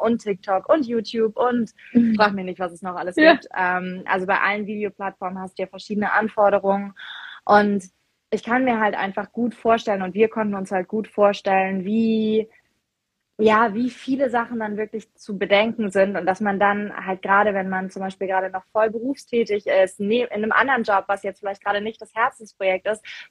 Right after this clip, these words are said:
Speaker 1: dann hat man natürlich auch einfach nicht so die Zeit, sich mit allem zu beschäftigen und alles rauszusuchen. Und dann haben wir eben diesen Online-Kurs erstellt, der wie so unser,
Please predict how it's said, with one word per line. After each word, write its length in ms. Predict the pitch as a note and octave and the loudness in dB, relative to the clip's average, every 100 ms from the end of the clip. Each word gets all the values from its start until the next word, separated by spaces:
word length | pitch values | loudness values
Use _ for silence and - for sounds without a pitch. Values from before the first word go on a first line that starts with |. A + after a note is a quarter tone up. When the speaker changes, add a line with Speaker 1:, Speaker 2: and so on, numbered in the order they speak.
| - | -6
Speaker 1:
dann 160 | G3 | 0
hat 140 | G#3+ A#3 | 0 2
man 120 | A3+ | 2
natürlich 360 | G#3 A3+ G#3+ G#3 | 0 0 0 -2
auch 60 | |
einfach 300 | G3 G3+ G#3+ | -4 -6 -6
nicht 180 | A3+ A3+ | -6 -6
so 60 | G#3+ | -4
die 160 | G#3+ | -4
Zeit, 440 | - - A#3 A3 F#3+ | -2 2 4 4 2
sich 220 | G3 - - | -4 -8 -6
mit 200 | G3+ - _ | -6 -6 _
allem 520 | G3+ A3 A#3 A3+ A3 A3 - - - _ _ _ - | -2 0 0 0 -2 -4 -16 -20 -20 _ _ _ -2
zu 120 | A#3+ | 2
beschäftigen 520 | B3+ B3+ A#3+ G#3+ F#3+ | 2 2 -2 -2 -2
und 80 | F#3 | -2
alles 320 | - G#3+ G#3+ | 0 0 2
rauszusuchen. 960 | G3+ G#3+ - G3+ F#3 F#3 - F3 F3 - | 4 4 0 -8 -4 -4 -6 -12 -12 -2
Und 420 | G3+ G3+ G3 - _ _ _ _ _ _ _ F#3 | 0 2 0 -4 _ _ _ _ _ _ _ -4
dann 420 | - G3 G3+ F#3+ - | 2 4 2 -4 -6
haben 220 | G3 G#3 | -4 0
wir 100 | G3 | 2
eben 160 | G3 G3 | 0 -2
diesen 200 | F#3 F#3+ | -4 -4
Online-Kurs 560 | F3+ A3+ A3 A#3 G#3+ | -2 0 -2 -2 -4
erstellt, 480 | G#3 G3 G3+ G3+ G3+ | -4 -6 0 0 0
der 160 | F#3+ F3+ | -2 -4
wie 80 | F#3 | -4
so 180 | F#3+ | -4
unser, 480 | F#3+ F#3+ G3+ G3 F#3+ | -4 -2 0 0 0